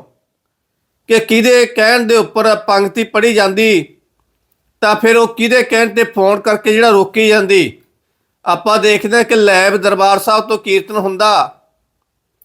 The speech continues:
ਚੌਵੀ ਘੰਟੇ ਆਪਾਂ ਕਹਿ ਲਈਏ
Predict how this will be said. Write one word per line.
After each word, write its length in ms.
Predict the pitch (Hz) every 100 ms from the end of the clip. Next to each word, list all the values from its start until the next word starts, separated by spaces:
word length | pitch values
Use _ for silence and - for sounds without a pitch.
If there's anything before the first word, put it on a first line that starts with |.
| _ _ 196
ਚੌਵੀ 320 | 190 220 220
ਘੰਟੇ 680 | - - 220 220 208 190 196 _ _ _ _ _
ਆਪਾਂ 260 | 185 202 214
ਕਹਿ 220 | 214 226
ਲਈਏ 500 | 240 233 165 113